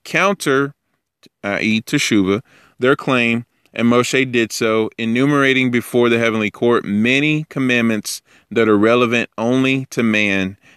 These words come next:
and not to angels." So that's the thing there. And then it says,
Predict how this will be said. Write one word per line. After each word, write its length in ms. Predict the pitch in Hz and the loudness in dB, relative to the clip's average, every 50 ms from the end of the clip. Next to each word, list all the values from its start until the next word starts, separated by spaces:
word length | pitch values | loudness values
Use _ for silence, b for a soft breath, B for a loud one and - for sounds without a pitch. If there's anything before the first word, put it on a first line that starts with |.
| b | b
and 200 | b 107 101 98 | b -4 -2 0
not 300 | 101 104 101 95 - - - | 0 0 0 -2 -4 -6 -6
to 100 | 101 69 | -6 -4
angels." 560 | 85 95 92 87 76 76 73 - - - - _ _ _ _ _ _ _ _ _ _ _ _ _ _ _ _ _ _ _ _ _ _ _ _ _ _ _ _ - - b b b b b b b b b b | -4 -4 -6 -6 -8 -10 -14 -18 -20 -20 -20 _ _ _ _ _ _ _ _ _ _ _ _ _ _ _ _ _ _ _ _ _ _ _ _ _ _ _ _ -20 -20 b b b b b b b b b b
So 600 | b - - - 143 156 151 139 131 135 151 175 - _ _ - | b -4 0 2 4 4 4 6 4 4 2 0 -4 _ _ -10
that's 400 | 113 - 110 131 160 - - - | -4 0 0 0 0 -2 -6 -12
the 120 | - 110 98 | -12 -12 -12
thing 460 | - - 104 104 104 101 98 95 92 | -8 -6 -4 -2 -2 -4 -4 -4 -2
there. 580 | 101 113 120 113 101 101 110 120 127 123 - _ _ _ - | 0 2 2 2 2 2 0 0 -4 -8 -16 _ _ _ -6
And 160 | 104 107 98 | -4 -2 2
then 180 | 120 139 156 | 2 2 4
it 80 | 160 147 | 2 2
says, 800 | - - 151 143 139 139 135 135 135 135 127 - - - - - | 0 2 2 4 4 6 6 4 4 4 2 -2 -6 -8 -10 -12